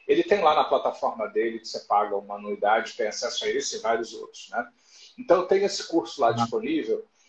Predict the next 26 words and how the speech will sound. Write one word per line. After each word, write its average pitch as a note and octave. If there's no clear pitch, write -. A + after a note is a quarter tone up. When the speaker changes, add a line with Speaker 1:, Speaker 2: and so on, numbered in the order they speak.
Speaker 1:
e, C#3
e D3
ele F3
dizia, F#3
né, C3
que, A2
é, G2
com C#3+
isso D#3
que -
ele B2+
tava A#2
ensinando, A#2+
que A#2+
junta B2+
a A#2+
P A#2
N A2+
L A2
com C3
o, -
a G#2+
hipnose A2
ericksoniana A2+
e G#2+
tal, C3+